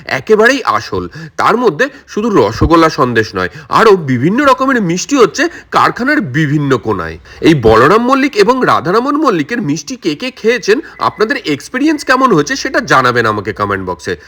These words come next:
আরও একটা বড় ব্যাপার হলো, সারা ভারতবর্ষে কিন্তু আপনারা এখন পেয়ে যাবেন এই প্রতিষ্ঠানের মিষ্টি। এদের কন্ট্যাক্ট নাম্বার আমি আপনাদেরকে ডেসক্রিপশনে দিয়ে দিয়েছি। আর কিভাবে গুড়ের সন্দেশগুলো গরম গরম তৈরি হয়ে নাপছে দেখুন।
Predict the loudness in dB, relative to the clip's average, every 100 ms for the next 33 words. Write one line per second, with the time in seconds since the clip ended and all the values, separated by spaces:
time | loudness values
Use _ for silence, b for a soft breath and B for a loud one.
0 | B 0 4 4 4 0 2 4 4 4
1 | 2 0 0 0 B B -2 0 0 0
2 | 0 0 -2 -10 -8 -8 -4 -2 -2 0
3 | 0 0 -4 -4 -2 0 0 -2 B B
4 | 2 2 4 2 2 0 0 2 2 2
5 | 0 -2 -4 -8 -8 B 0 0 2 -2
6 | 0 0 2 2 2 2 2 2 0 -2
7 | -4 -2 -2 -2 -4 -6 -2 -2 -2 -4
8 | -6 -6 -8 -10 B B -4 -2 -6 0
9 | 4 4 2 2 2 2 0 2 0 2
10 | 2 2 0 0 0 2 2 0 0 2
11 | 2 6 4 4 0 0 0 0 0 0
12 | -4 -6